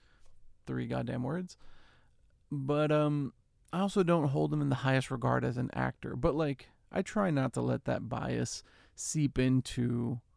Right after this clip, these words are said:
my perception of him as Dom. Dom is just nuts.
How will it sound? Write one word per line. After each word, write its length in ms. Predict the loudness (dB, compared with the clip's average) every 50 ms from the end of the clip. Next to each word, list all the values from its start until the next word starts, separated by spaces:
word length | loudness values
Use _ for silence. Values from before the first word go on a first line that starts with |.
| _ _ -4
my 160 | 0 0 0
perception 600 | 0 0 -4 -4 0 -2 -2 -2 0 0 2 2
of 120 | 2 0 2
him 440 | 4 4 6 6 6 6 4 2 -2 _ _ _ _ _ _ _ _ _ _ _ _ _ -4
as 280 | 0 2 2 2 0
Dom. 680 | 0 2 2 4 4 2 0 -2 -4 -4 -6 -6 -6 -6 -4
Dom 260 | 0 0 2 2 2
is 100 | 0 0
just 340 | -2 -4 -4 -4 -6 -14 -18 _ _ _ _ _ _ _ -20 _ _ _ _ _ _ _ -4
nuts. 680 | -2 0 2 2 0 0 -4 -6 -8 -12 -12 -12 -14